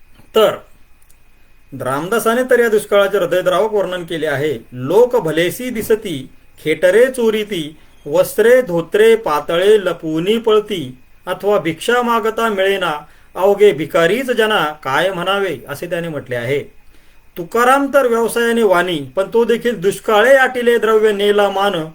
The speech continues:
"स्त्री एकी अन्न करिता मेली, लज्जा वाटे जीवात रासलो या दुःखे." मी अगोदर उल्लेख केला बघा, इथे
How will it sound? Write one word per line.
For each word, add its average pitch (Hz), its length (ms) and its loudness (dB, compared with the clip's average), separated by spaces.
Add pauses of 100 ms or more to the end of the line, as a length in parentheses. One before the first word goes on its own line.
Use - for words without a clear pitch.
(280)
"स्त्री 269 380 -2
एकी 285 280 0
अन्न 247 280 -2
करिता 226 400 -4
मेली, 190 440 0 (280)
लज्जा 156 520 0
वाटे 247 320 2
जीवात 175 460 -2
रासलो 160 480 -4
या 180 160 -4
दुःखे." 160 640 -8 (160)
मी 151 100 -14
अगोदर 156 300 -10
उल्लेख 151 280 -6
केला 135 260 -8
बघा, 110 240 -8
इथे 131 300 -10